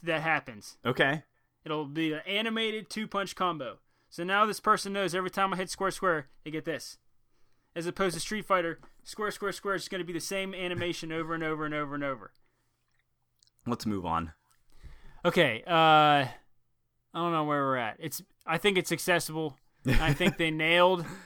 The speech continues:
Speaker 1: the accessibility in this better than previous games.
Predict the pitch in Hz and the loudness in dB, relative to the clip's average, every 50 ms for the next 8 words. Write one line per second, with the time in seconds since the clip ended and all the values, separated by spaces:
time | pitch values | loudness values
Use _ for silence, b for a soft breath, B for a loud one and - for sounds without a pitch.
0 | B B B B B B B - 175 165 - - 185 175 156 - 156 160 165 160 | B B B B B B B -4 -4 -4 0 2 2 2 2 0 0 0 2 2
1 | 151 143 143 143 139 135 135 135 139 135 135 127 - - - - _ _ _ _ | 2 2 0 -2 -2 -2 -4 -4 -4 -4 -6 -6 -8 -10 -14 -18 _ _ _ _
2 | _ _ _ _ _ _ _ _ _ _ _ _ _ _ _ _ _ _ _ _ | _ _ _ _ _ _ _ _ _ _ _ _ _ _ _ _ _ _ _ _
3 | _ _ _ _ _ _ - 135 131 165 160 160 165 165 165 165 165 170 - - | _ _ _ _ _ _ -14 -6 0 0 2 4 4 4 4 2 0 -2 -6 -14
4 | - - _ - - 143 156 156 147 139 139 - 143 139 131 127 123 - - 123 | -20 -20 _ -18 -10 -4 -2 -2 -2 -2 -4 -6 -6 -6 -6 -6 -8 -10 -10 -12
5 | 107 95 90 - - - | -14 -14 -16 -18 -20 -20